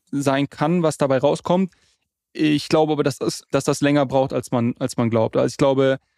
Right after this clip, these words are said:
weil das macht ja nur Sinn, wenn du wirklich auch irgendwie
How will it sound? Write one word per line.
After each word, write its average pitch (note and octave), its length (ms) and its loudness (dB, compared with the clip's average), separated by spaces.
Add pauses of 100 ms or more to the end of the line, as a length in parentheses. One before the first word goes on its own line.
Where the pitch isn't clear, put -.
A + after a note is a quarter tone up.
weil C3 420 -4
das C3+ 340 -2
macht C#3+ 160 -2
ja C3 80 0
nur D#3 300 4
Sinn, F#3 200 2
wenn D#3+ 140 4
du C#3+ 120 2
wirklich D#3 260 0
auch B2 120 0
irgendwie C3+ 440 4